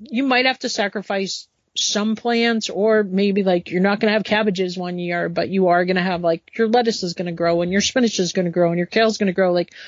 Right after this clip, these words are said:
most things are gonna do really well. Uh,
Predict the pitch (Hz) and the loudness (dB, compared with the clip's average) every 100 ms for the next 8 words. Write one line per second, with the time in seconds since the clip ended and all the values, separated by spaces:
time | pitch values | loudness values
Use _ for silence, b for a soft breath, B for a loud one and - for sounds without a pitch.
0 | B B - 208 262 294 - 254 240 226 | B B 2 4 4 2 0 0 0 0
1 | 208 185 190 196 175 196 190 185 185 185 | -4 -6 -4 -4 -4 -4 -4 -2 -2 0
2 | 180 165 - 180 b b b b b _ | 0 0 -2 -8 b b b b b _
3 | 220 214 208 202 | 0 2 2 0